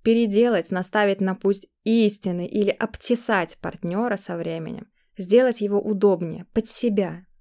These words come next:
Принимайте возникающие чувства – прислушивайтесь к ним. Они сигнализируют о том, что для вас важно в отношениях, на что не нужно закрывать глаза. Например, печаль указывает на недостаток чего-то важного для вас.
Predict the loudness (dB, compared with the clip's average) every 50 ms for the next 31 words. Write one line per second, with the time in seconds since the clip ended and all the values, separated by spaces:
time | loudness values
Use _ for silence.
0 | _ _ _ _ _ _ _ _ _ _ _ _ _ 2 4 6 6 6 6 6
1 | 4 4 0 0 -2 -4 -2 -2 -4 -4 -2 -4 -4 -4 -4 -6 -10 -14 -14 -14
2 | -14 -14 -16 -16 -16 _ -20 -20 -20 -20 _ _ _ _ _ -2 0 0 0 2
3 | 0 0 0 0 -2 -4 -6 -6 -6 -8 -12 -14 -14 -12 -12 -10 -10 -10 -12 -14
4 | -16 _ _ _ _ _ _ _ _ _ _ _ _ _ _ -4 2 4 6 6
5 | 6 4 4 6 6 6 6 4 4 4 2 2 2 0 -2 -4 -6 -4 -2 0
6 | 0 0 -2 -2 -6 -4 -2 -2 -2 -2 -4 -6 -6 -4 0 0 0 2 0 -2
7 | -2 -6 -10 -10 -10 -10 -8 -8 -8 -8 -10 -12 -10 -8 -6 -6 -6 -4 0 2
8 | 4 4 4 4 2 0 0 -2 -2 -4 -8 -8 -8 -6 -6 -6 -8 -6 -6 -4
9 | -4 -4 -6 -8 -10 -12 -16 _ _ _ _ _ _ _ _ _ _ _ _ _
10 | _ _ _ 0 0 0 2 4 4 4 6 4 2 -2 -4 _ -2 -2 0 2
11 | 2 2 2 2 2 2 0 0 0 0 0 0 0 0 0 0 2 2 0 -2
12 | -2 -4 -4 -4 -4 -6 -6 -8 -8 -4 -4 -4 -4 -4 -4 -4 -2 -2 -2 -4
13 | -4 -6 -6 -6 -8 -8 -8 -8 -6 -6 -8 -8 -10 -12 -18